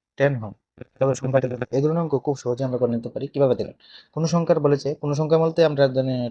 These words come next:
টেন পার্সেন্ট বলবো, এটারও আবার টেন পার্সেন্ট, কোনো সংখ্যার টেন পার্সেন্ট এ টেন পার্সেন্ট সমান সমান আমরা টেন লিখব। ঠিক আছে, তাহলে আমাদের আনসার চলে আসবে।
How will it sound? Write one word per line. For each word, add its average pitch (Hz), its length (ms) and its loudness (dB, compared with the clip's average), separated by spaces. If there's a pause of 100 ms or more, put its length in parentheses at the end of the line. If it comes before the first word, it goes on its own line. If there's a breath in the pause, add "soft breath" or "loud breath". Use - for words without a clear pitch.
টেন 143 160 4
পার্সেন্ট 156 420 -2
বলবো, 151 320 0 (460 soft breath)
এটারও 143 300 4
আবার 160 140 6
টেন 151 200 2
পার্সেন্ট, 151 260 -4
কোনো 143 140 -2
সংখ্যার 151 380 0 (300)
টেন 131 160 -6
পার্সেন্ট 156 280 -2
এ 151 60 -4
টেন 117 180 4
পার্সেন্ট 131 340 -4 (1000)
সমান 123 140 -2
সমান 131 220 -4
আমরা 117 200 -6
টেন 104 280 -8
লিখব। - 180 -16 (1900)
ঠিক 165 120 2
আছে, 170 160 2 (460)
তাহলে 127 240 2
আমাদের 143 240 0
আনসার 120 260 -4
চলে 95 180 -2
আসবে। 92 200 -6